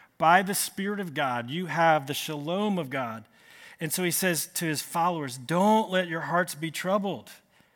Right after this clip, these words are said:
Don't let your hearts be troubled. Don't be afraid. Believe in God. Believe also in me."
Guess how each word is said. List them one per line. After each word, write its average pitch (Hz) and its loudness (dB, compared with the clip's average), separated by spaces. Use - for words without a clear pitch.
Don't 294 8
let 294 6
your 214 -2
hearts 190 4
be 180 -6
troubled. 151 -4
Don't 285 4
be 277 2
afraid. 175 -2
Believe 240 0
in 277 -2
God. 190 2
Believe 254 -4
also 233 0
in 190 -4
me." 156 -6